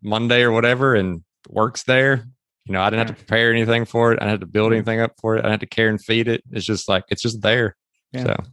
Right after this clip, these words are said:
Speaker 2: The other nice thing too is, so granted, it took me to my forties to get here, but the other nice side is, like, I have my nest egg, which makes money for me. And that provides, you know, by four percent rule, let's say, that provides an in-,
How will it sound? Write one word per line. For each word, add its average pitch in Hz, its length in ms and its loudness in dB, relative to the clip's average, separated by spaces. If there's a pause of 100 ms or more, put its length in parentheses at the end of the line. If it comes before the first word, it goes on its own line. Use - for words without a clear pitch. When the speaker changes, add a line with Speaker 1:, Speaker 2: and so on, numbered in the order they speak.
(200)
Speaker 2:
The 165 120 4
other 240 180 4
nice 170 280 2
thing 151 200 -2
too 175 280 -2
is, 127 140 -8 (500)
so 165 500 2 (120)
granted, 185 500 2
it 151 120 -6
took 170 220 -2
me 160 160 -2
to 170 180 -2
my 127 160 -2
forties 147 480 0
to 127 80 -10
get 160 220 -4
here, 151 240 -2
but 143 260 -2
the 156 80 4
other 233 160 2
nice 160 280 0
side 147 300 -2
is, 131 280 -4 (320)
like, 139 240 0
I 180 220 4
have 160 440 0
my 127 480 0
nest 147 400 0
egg, 127 160 -2
which 123 220 -8
makes 123 240 -6
money 220 260 2
for 151 180 0
me. 110 340 -4 (960)
And 156 160 2
that 190 220 2
provides, 165 760 0
you 160 140 0
know, 151 140 2
by 156 160 2
four 185 220 0
percent 175 420 -2
rule, 165 160 -2
let's 135 200 -2
say, 151 100 0
that 160 200 0
provides 139 560 -2
an 143 100 -6
in-, 233 200 -4